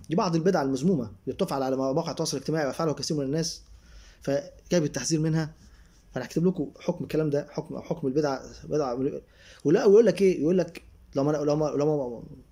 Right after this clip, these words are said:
ما بعتهاش، اعرف ان ذنوبك هي اللي منعتك، اعرف ان الشيطان هو اللي منعك"، مش عارف تحصل لك مصيبه ايه. ما هذا السفه؟ اجعلت من نفسك، آه، نصبت من نفسك الها،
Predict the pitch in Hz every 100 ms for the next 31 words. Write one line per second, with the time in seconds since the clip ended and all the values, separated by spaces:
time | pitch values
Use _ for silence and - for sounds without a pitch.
0 | - 131 147 147 170 262 - - - -
1 | - - - 175 175 147 135 180 170 170
2 | 156 139 135 139 120 - - - - -
3 | - 147 151 151 143 - 180 156 156 156
4 | 135 110 - - - - 160 175 170 -
5 | 185 170 156 202 170 165 151 117 - -
6 | - - 196 269 233 - 226 123 - -
7 | _ - - _ - _ 135 208 185 185
8 | 226 196 143 - _ - _ _ - 127
9 | 127 127 220 180 226 185 - 190 208 196